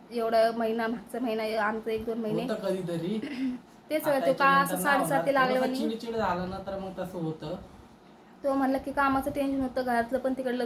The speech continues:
Speaker 1: टेन्शन होतं, परत तिथलं टेन्शन, मुलाचं टेन्शन, माझं पण ते अजून त्याच्या काही डोक्यात, अं, ते नाही का सगळं टेन्शन, चिडचिड होतं.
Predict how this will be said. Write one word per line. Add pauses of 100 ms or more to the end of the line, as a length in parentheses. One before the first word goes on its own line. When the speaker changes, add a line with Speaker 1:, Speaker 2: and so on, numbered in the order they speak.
(160)
Speaker 1:
टेन्शन
होतं, (180)
परत
तिथलं
टेन्शन,
मुलाचं
टेन्शन, (720)
माझं
पण
ते
अजून
त्याच्या
काही
डोक्यात,
अं, (540)
ते
नाही
का
सगळं
टेन्शन,
चिडचिड
होतं.